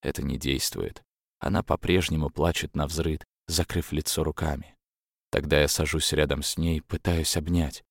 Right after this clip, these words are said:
Она отталкивает меня, бьёт в грудь маленькими кулачками. Я перехватываю их, целую, продолжая вымаливать прощение, и в конце концов она сдаётся, позволяет обнять себя,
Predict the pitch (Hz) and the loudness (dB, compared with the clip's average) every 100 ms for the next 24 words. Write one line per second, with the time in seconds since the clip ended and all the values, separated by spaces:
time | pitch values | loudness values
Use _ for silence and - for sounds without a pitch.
0 | _ _ _ 92 101 101 - - 95 92 | _ _ _ 2 6 6 4 4 6 6
1 | - 78 76 - 80 71 92 104 107 104 | 2 2 2 2 0 0 -4 -2 2 2
2 | 90 98 101 - 90 92 85 85 87 - | 4 0 2 2 4 4 2 0 0 0
3 | 85 87 - 90 85 69 - _ _ _ | 0 0 0 0 0 0 -8 _ _ _
4 | _ _ _ _ - 90 87 - 85 82 | _ _ _ _ -6 0 0 2 2 0
5 | - 85 87 90 78 73 73 73 - _ | 0 0 2 0 -2 0 -2 -4 -10 _
6 | _ - 92 82 80 78 73 80 - 87 | _ 0 2 0 0 -2 -4 -6 -4 0
7 | 85 80 82 80 78 80 82 78 76 76 | 0 0 0 0 0 2 2 2 0 -2
8 | - 82 - - 90 80 78 73 - _ | -4 -4 -4 -2 0 0 0 -2 -6 _
9 | _ _ - 104 - 107 - 98 90 85 | _ _ -10 -4 0 0 2 2 2 2
10 | 98 - 90 92 80 87 82 92 87 - | 0 0 2 2 2 0 2 2 2 0
11 | - - - _ _ _ 82 76 76 76 | -2 -6 -16 _ _ _ -2 0 2 2
12 | 73 71 76 73 80 82 - - 73 67 | 2 0 -4 0 0 2 0 -2 -2 -2